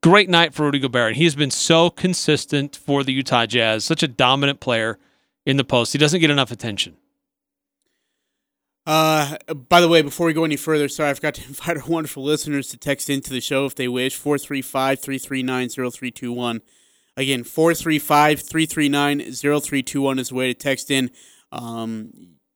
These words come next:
Speaker 2: if you have unlimited texting, you can text as many times as you want, or if you get charged one penny per text, it's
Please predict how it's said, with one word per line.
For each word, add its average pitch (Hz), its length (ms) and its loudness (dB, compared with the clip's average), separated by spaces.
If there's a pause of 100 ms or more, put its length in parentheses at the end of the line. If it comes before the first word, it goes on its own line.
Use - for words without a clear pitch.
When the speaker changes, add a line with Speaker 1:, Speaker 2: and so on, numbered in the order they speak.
(160)
Speaker 2:
if 113 180 -10
you 135 60 0
have 131 100 -2
unlimited 143 460 -2
texting, 175 360 -4
you 151 100 -4
can 117 100 -8
text 139 300 -6
as - 20 -18
many 143 180 -2
times 156 340 -2
as 135 140 -10
you 135 100 -4
want, 175 480 2
or 120 140 -4
if 110 100 -10
you 131 60 -14
get 147 160 -4
charged 160 420 -2
one 147 200 -6
penny 151 300 -6
per 147 140 -6
text, 156 380 -2
it's 120 240 -14